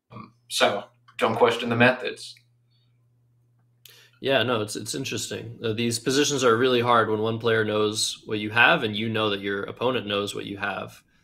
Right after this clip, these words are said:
Speaker 2: Um, sometimes you wanna sort of obscure, obscure your, your options for the next turn. And I think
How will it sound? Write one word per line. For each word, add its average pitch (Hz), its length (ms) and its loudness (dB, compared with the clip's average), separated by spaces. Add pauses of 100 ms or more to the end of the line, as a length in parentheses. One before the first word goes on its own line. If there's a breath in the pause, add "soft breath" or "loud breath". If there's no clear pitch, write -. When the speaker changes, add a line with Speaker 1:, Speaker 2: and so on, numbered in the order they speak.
(280)
Speaker 2:
Um, - 540 -12
sometimes 110 480 -4
you 107 80 -2
wanna 104 180 -2
sort 107 220 -4
of 95 100 -8
obscure, 107 840 -4 (500)
obscure 143 500 4
your, 113 300 4
your 110 240 0
options 110 520 -2
for - 220 -14
the 104 80 -8
next - 320 -12
turn. 101 200 -12
And 101 100 -6
I 101 60 -6
think - 480 -8